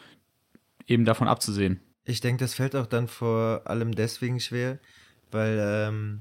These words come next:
Speaker 2: mir geht's ja schlecht und ich nehm den Schoko-, also ich esse den Schokoriegel und, äh, dadurch zeigt sich ja bei mir eine kurzfristige Verbesserung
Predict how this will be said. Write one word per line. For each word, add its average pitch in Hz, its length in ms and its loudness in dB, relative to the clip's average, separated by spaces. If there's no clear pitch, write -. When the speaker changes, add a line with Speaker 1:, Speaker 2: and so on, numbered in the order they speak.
Speaker 2:
mir 107 140 -4
geht's 113 220 -4
ja 110 100 0
schlecht 120 480 -2
und 110 140 -4
ich 104 160 -6
nehm 110 140 -2
den 107 120 -4
Schoko-, 131 300 -6
also 98 160 -4
ich 90 180 -6
esse 104 180 -6
den 110 80 -8
Schokoriegel 123 640 -2
und, 107 320 0
äh, 107 320 0
dadurch 120 720 0
zeigt 131 300 2
sich 127 120 -2
ja 127 100 4
bei 120 100 4
mir 127 160 4
eine 117 120 2
kurzfristige 127 680 -2
Verbesserung 104 720 -4